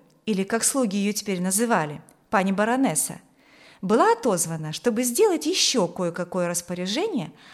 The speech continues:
относительно сервировки стола для закуски в полночь. Затем баронесса отправилась в свой будуар,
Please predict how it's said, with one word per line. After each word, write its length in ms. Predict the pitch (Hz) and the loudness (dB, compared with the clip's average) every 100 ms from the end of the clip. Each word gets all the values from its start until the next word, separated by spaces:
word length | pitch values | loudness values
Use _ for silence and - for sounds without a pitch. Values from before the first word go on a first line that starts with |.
| - | -12
относительно 760 | - 202 226 269 - 494 370 254 | -4 0 2 2 2 0 0 2
сервировки 640 | - 208 185 185 311 - 180 | 2 2 0 0 0 -2 0
стола 440 | - 180 170 294 480 - | 0 2 0 0 0 -4
для 220 | 208 190 | -2 0
закуски 640 | 175 175 294 320 - 269 254 _ | 0 -2 -4 -6 -6 -10 -12 _
в 100 | - | -20
полночь. 580 | - 269 151 131 - - _ _ _ _ _ _ _ _ _ _ _ _ | 0 2 2 -2 -10 -14 _ _ _ _ _ _ _ _ _ _ _ _
Затем 480 | 190 220 - 554 480 | -2 2 4 4 4
баронесса 640 | 226 202 277 494 - 311 302 - | 4 4 2 2 2 -2 -6 -6
отправилась 600 | 190 - 254 349 330 311 | -6 -2 -2 0 -2 -4
в 80 | - | -4
свой 240 | 190 202 | -4 -4
будуар, 560 | 196 214 233 175 147 | -4 -2 0 0 -4